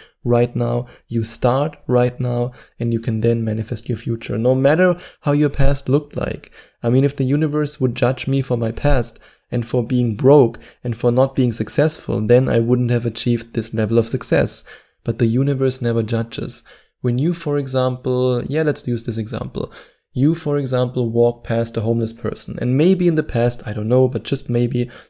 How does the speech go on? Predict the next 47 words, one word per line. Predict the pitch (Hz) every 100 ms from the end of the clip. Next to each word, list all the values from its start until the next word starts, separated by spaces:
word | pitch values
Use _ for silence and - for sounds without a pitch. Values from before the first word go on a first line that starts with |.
| -
let's | 131 -
just | - 127 127
use | 127
that | 127 113
as | 117
an | 107
example, | 107 131 143 143 139 - _ _ _
you | - 120
were | 120
judging | 120 117 - 110
this | 107
person. | - - - - 107
"Oh, | - 104 110 110 107
they | 107
should | 107 113 110
get | 110 110
a |
job. | 113 - 107 107 -
Oh, | 110 110 117 123 - - - _
why | 117 107 110
do | 113
they | 110
look | 113
so | - 113
dirty? | 113 107 107 107
Oh, | 110
look | 110 110 107
at | 107 -
them." | - - - - -
Instead | 117 - 160
of | -
doing | 151 131 117
that, | 143 - - - _ _ -
look | 117 147 170
at | 180 -
this | 147
person | - 127 123 123 120
with | 113 -
the | 113 -
eyes | 107 113 113 - _
of | 113 104
love, | 104 104 120 - -
the | -
eyes | 107 110 113
of | 117
the | 110
universe, | 107 104 117 - - -